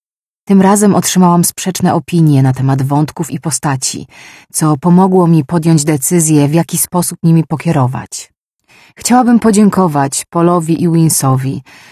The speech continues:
Fran Bryson, Liz Kemp, Fozowi Meadowsowi, Nicole Murphy,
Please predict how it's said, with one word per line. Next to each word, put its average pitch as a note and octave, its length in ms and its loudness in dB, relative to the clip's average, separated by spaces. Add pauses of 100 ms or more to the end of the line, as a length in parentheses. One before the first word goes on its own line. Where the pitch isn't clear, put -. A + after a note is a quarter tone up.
(100)
Fran D#3+ 440 0
Bryson, C3 680 -4 (260)
Liz E3 260 0
Kemp, C3 400 -4 (360)
Fozowi D#3 440 0
Meadowsowi, C#3+ 840 -2 (420)
Nicole F3 380 2
Murphy, D#3+ 640 0